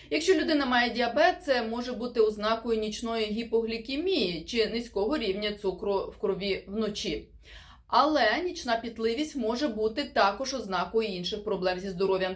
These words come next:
тому в будь-якому випадку варто звернутись до лікаря. Наступне. Неприємним проявом для людей з діабетом є судоми м'язів, що виникають під час нічного сну та супроводжуються гострими болями, здебільшого в ногах.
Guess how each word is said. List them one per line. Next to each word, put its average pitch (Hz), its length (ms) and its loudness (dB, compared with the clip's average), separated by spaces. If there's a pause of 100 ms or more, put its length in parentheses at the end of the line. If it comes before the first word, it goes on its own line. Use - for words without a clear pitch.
тому 220 420 2
в 330 80 -2
будь-якому 220 560 0
випадку 240 680 0
варто 220 440 2
звернутись 170 640 -6
до 220 100 -6
лікаря. 165 440 -4 (100)
Наступне. 214 720 -4 (360)
Неприємним 226 640 0
проявом 208 500 4
для 180 200 2
людей 202 460 2
з - 40 -6
діабетом 214 680 2
є 220 220 6
судоми 196 600 -2
м'язів, 180 600 2
що 202 340 2
виникають 220 640 0
під 202 180 -8
час 190 260 0
нічного 180 480 -6
сну 269 300 -2
та 277 240 2
супроводжуються 208 1000 0
гострими 180 540 -6
болями, 214 580 2
здебільшого 185 640 -4
в 175 40 -6
ногах. 226 420 -2